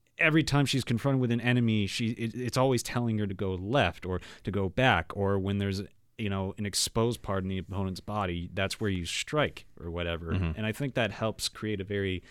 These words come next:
Speaker 1: interesting, a much more stylized dynamic to that game.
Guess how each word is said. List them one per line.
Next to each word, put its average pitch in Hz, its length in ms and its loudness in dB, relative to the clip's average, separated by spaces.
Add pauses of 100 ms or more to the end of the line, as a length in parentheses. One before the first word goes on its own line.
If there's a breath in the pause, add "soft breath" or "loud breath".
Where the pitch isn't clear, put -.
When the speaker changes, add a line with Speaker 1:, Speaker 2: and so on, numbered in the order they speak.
(520 soft breath)
Speaker 1:
interesting, 127 1040 6
a 107 100 0
much 120 300 2
more 117 360 6
stylized 117 640 2
dynamic 113 640 4
to 110 140 -2
that 90 280 -2
game. 87 380 -6